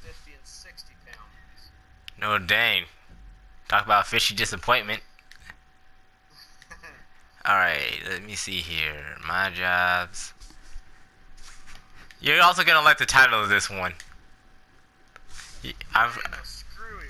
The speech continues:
Speaker 1: one has that.
Speaker 2: No, there's only, like, one thing you gotta worry about, and that's where you have to actually plow through a gate.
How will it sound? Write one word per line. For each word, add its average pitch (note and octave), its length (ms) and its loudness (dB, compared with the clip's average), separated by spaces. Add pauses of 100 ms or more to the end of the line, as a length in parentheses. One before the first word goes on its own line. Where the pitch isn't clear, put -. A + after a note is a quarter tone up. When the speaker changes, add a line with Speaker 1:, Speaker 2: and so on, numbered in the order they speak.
Speaker 1:
one - 140 -14 (140)
has - 180 -12
that. - 640 -14
Speaker 2:
No, C#3 300 6
there's C#3 160 4
only, F3 220 6
like, C#3+ 220 4 (120)
one B2 280 4
thing A#2 160 4
you A2 100 0
gotta G#2+ 220 6
worry G2+ 220 4
about, G2+ 260 6
and G2+ 80 0
that's G2+ 140 0
where A#2 100 2
you A2 60 6
have A2+ 120 6
to G#2+ 140 2
actually A2 300 2
plow A2 280 8
through G#2+ 180 0
a F#2+ 80 0
gate. E2+ 340 0